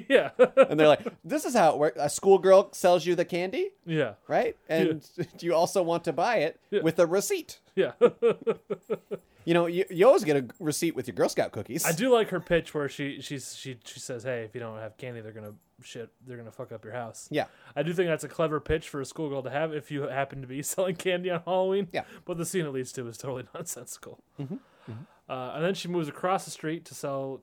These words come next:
Speaker 1: candy to the empty house.
Speaker 2: Yeah.
Speaker 1: Uh, which, of course, uh, our boys Chowder and D J leap into action.
Speaker 2: Mm-hmm.
Speaker 1: Uh, the, the, the house pops up the sidewalk, the, the walkway leading in.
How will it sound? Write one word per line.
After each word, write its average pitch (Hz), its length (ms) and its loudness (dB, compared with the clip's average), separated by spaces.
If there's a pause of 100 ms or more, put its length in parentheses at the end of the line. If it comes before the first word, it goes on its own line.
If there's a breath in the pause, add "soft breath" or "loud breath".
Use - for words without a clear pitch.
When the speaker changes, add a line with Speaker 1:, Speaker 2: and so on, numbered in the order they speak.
Speaker 1:
candy 135 300 -10
to 131 140 -10
the 120 280 -10
empty 139 260 -8
house. 120 380 -12 (260)
Speaker 2:
Yeah. 98 140 -10 (400)
Speaker 1:
Uh, 120 540 -10
which, - 380 -14
of 151 120 -20
course, 131 360 -10
uh, 123 240 -12
our 127 60 -12
boys 131 340 -8
Chowder 131 380 -6
and 123 140 -10
D 123 140 -10
J 127 280 -10 (220)
leap 131 260 -8
into 120 160 -10
action. 120 460 -12 (240)
Speaker 2:
Mm-hmm. 87 180 -12 (340)
Speaker 1:
Uh, 104 500 -14 (100)
the, 113 340 -12 (220)
the, 117 140 -10
the 117 80 -14
house 147 200 0
pops 139 380 -8
up 120 140 -8
the 123 80 -14
sidewalk, 135 500 -6
the, 113 320 -10
the 107 220 -14 (180)
walkway 131 500 -8
leading 123 280 -8
in. 135 200 -10